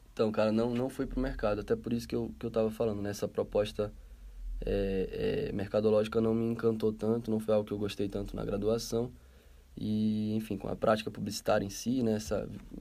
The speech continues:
esse cotidiano de, de agência, de assessoria de comunicação, não foi algo que eu, que eu me interessei tanto. E, diante disso, eu acabei ficando mesmo na carreira acadêmica e, e já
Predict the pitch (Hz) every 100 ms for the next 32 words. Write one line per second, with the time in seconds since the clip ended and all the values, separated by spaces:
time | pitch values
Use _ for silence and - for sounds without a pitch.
0 | - - 117 110 110 107 104 101 98 110
1 | - 107 92 92 104 120 113 104 95 -
2 | 107 101 98 95 104 95 104 95 - 107
3 | 117 - - - - - 113 113 117 110
4 | 110 113 104 - 135 110 110 110 110 127
5 | - 131 139 - - - - - 110 120
6 | 123 139 139 127 127 - 127 131 127 123
7 | 113 113 107 107 107 110 127 123 117 127
8 | 151 - 110 104 104 - 107 101 107 104